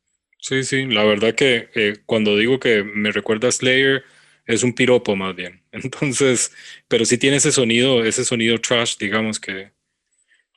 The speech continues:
que, que seguro en su momento andaban buscando, pero sí me, sí, sí me, es, fue como la primera cosa que se me vino a la cabeza. Pero voy a echarle un ojo a las, a las, a los discos más nuevos para ver qué tan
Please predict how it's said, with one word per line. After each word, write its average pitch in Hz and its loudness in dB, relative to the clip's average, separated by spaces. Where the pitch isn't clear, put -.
que, 101 0
que 113 0
seguro 107 -2
en 135 2
su 107 -6
momento 110 0
andaban 143 0
buscando, 135 0
pero 104 -2
sí 113 -4
me, 120 -2
sí, 131 -6
sí 135 -6
me, 117 -4
es, 117 -10
fue 120 -4
como 131 -4
la 104 -2
primera 107 -2
cosa 123 -6
que - -8
se 110 -4
me 107 -2
vino 107 -2
a 117 0
la 113 -4
cabeza. 110 -8
Pero 117 4
voy 113 4
a 120 4
echarle 127 0
un 127 0
ojo 131 -2
a - 0
las, 104 -2
a 104 -8
las, 101 -8
a 107 -8
los 101 -8
discos 113 -6
más 113 -2
nuevos 113 -4
para 95 -10
ver 101 -10
qué 113 -10
tan 107 -4